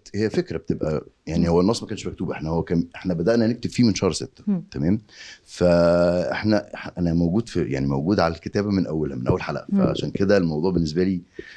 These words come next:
Speaker 1: آه... لا، اتبنى قدامي، يعني مش، ما كانش نص مثلًا وقريته، فلا، يعني.
Speaker 2: أوكي.
Speaker 1: آه، كان بره.
Speaker 2: آم، عايزة أعرف برضو اختيارك يمكن لل-، للشخصيات،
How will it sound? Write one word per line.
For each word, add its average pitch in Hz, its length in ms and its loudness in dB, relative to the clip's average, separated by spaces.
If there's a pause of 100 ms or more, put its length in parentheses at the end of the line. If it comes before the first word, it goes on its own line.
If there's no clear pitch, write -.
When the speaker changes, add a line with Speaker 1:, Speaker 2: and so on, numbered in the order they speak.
(160)
Speaker 1:
آه... 73 360 -2
لا، 101 180 2
اتبنى 117 260 2
قدامي، 82 420 -2
يعني 58 200 -10
مش، - 440 -8
ما 71 180 2
كانش 98 280 2
نص 123 240 2
مثلًا 123 240 2
وقريته، 127 440 4
فلا، 80 720 -2 (240)
يعني. - 140 -20 (360)
Speaker 2:
أوكي. 170 280 -14
Speaker 1:
آه، 139 120 -8
كان 143 200 0
بره. - 280 -10 (160)
Speaker 2:
آم، 190 320 4
عايزة 240 300 2
أعرف 269 240 0
برضو 240 260 2
اختيارك 214 800 2
يمكن 185 520 0
لل-، 151 640 -2
للشخصيات، 165 880 0